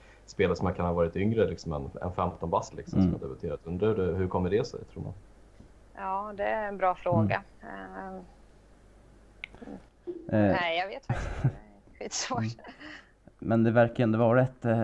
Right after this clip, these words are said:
Speaker 2: vinnande koncept att, eh, värva dig, eh, de, de säsonger man vill vinna guld, för att under, du gjorde, du gjorde ett första halvår där med Chelsea och då ble-, då blev det ju guld direkt där tjugo sjutton.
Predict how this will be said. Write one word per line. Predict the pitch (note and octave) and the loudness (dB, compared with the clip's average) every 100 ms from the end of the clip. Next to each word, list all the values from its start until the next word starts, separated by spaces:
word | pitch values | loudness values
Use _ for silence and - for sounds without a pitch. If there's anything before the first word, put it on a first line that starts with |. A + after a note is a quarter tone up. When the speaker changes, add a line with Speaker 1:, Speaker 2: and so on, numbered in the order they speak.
| F#2+ | 2
Speaker 2:
vinnande | G2+ A#2+ G#2 G2+ G#2 | 2 4 4 4 2
koncept | G2+ G#2+ G2 - B2 - - - | 2 -2 -2 -4 -4 -6 -18 -4
att, | F#2+ F#2 - - | -2 -2 -6 -2
eh, | G2 F#2 F2+ F2 - - | 2 4 4 2 -2 -2
värva | G2+ G#2+ G2 B2+ | 4 6 8 8
dig, | A2+ F#2 G2 B2+ - | 6 2 0 -8 -4
eh, | E2+ E2 D2+ D2 - | -2 0 0 -2 -6
de, | - G#2 F#2+ F#2+ F#2+ | -4 0 0 -2 -2
de | F#2+ | -4
säsonger | G2 F#2+ F#2+ | -4 -4 -2
man | F2+ F2 E2+ | 0 -2 -2
vill | F#2 F2+ | -2 -2
vinna | F2+ G2+ | 0 0
guld, | G#2+ F#2+ F2 | 2 0 0
för | F#2 | 2
att | F2+ - | 0 0
under, | F2+ F#2 | -2 0
du | |
gjorde, | F#2+ G2 | 2 2
du | F#2+ | 4
gjorde | G2+ | 2
ett | G#2 | 2
första | A2+ - | 0 2
halvår | G#2+ G2 G2 A#2 | 4 4 4 4
där | G2 | 4
med | F#2 | 2
Chelsea | F2 G#2+ G#2+ - | 2 2 0 -2
och | F#2 | -2
då | G2+ A2 B2 - | 0 0 -2 -4
ble-, | G2 - A#2 A2 | -6 -4 0 0
då | - | 0
blev | A#2 | -2
det | A#2 | 0
ju | G2+ | 2
guld | G2+ | 2
direkt | F#2+ A#2+ - | 2 0 0
där | F#2+ | 0
tjugo | F#2+ F#2+ F#2 F2+ F2 | 0 -2 0 0 0
sjutton. | - - - G#2+ | -2 -4 -2 -2